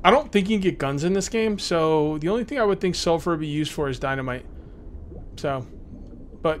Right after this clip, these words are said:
I would like some dynamite. I'm not gonna say no to some dynamite. I mean, who would pass up dynamite? Not me.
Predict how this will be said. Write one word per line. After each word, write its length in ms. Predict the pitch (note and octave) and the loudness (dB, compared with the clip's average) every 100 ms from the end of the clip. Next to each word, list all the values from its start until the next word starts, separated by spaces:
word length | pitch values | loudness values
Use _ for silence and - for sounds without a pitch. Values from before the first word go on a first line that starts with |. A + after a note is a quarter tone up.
| - | -4
I 80 | D#3 | -4
would 160 | D#3+ G#3 | -2 0
like 120 | G#3+ | -2
some 160 | A3 | -2
dynamite. 420 | G3 A3 A#2+ A#2 - - - - - | -2 -2 -6 -10 -12 -14 -18 -16 -10
I'm 60 | |
not 120 | D#3+ | -8
gonna 140 | A3 C4 | -4 -4
say 160 | - | 0
no 140 | D3 B2+ | 2 0
to 80 | B2 | -4
some 140 | C3 | -4
dynamite. 420 | B2 B2+ D3 G3 - - - - - | -4 -4 -4 -6 -12 -16 -18 -18 -2
I 40 | G3 | 6
mean, 140 | G3 | 8
who 100 | F#3+ | 8
would 120 | A#3+ | 6
pass 240 | G#3 A3+ - | 6 4 6
up 140 | F#3+ | 4
dynamite? 440 | F#3 F#3+ C3 A#2 - - - - | 6 6 2 -2 -10 -12 -10 -8
Not 180 | D#3+ - | -8 -2
me. 300 | G3+ E3 | 0 0